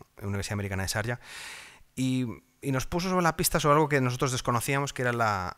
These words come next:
un poco el, el, la arqueología contemporánea, el poder observar o el tener los ojos de, de un arqueólogo, pero observando la realidad de, de hoy en día como el, el, el,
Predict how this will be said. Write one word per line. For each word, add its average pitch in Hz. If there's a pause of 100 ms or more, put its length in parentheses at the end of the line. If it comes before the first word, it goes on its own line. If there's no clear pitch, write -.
un 101
poco 120
el, 104
el, 92
la 101
arqueología 98
contemporánea, 110
el 92
poder 120
observar 143
o 110
el 101
tener 135
los 160
ojos 160
de, 123
de 117
un 143
arqueólogo, 135 (380)
pero 117
observando 127
la 143
realidad 131
de, 101
de 104
hoy 135
en 127
día 135 (460)
como 98
el, 92
el, 87
el, 87